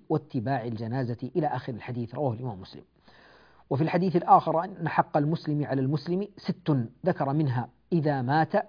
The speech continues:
فاتبعه"، أي اتباع جنازته. والصلاة على الجنازة مشروعة عموما للرجال والنساء، فتصلي المرأة على الجنازة،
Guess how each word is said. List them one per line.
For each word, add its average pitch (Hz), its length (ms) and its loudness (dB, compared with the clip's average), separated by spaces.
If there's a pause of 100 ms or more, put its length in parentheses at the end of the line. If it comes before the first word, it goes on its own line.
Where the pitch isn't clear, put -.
فاتبعه"، 127 680 -4 (160)
أي 190 100 6
اتباع 131 380 -2
جنازته. 104 460 -10 (680)
والصلاة 190 400 2
على 143 200 2
الجنازة 123 500 0
مشروعة 123 540 -6
عموما 123 520 0 (120)
للرجال 120 680 -4
والنساء، 127 480 -6 (880)
فتصلي 156 400 0
المرأة 151 460 -2 (460)
على 139 200 -2
الجنازة، 143 600 0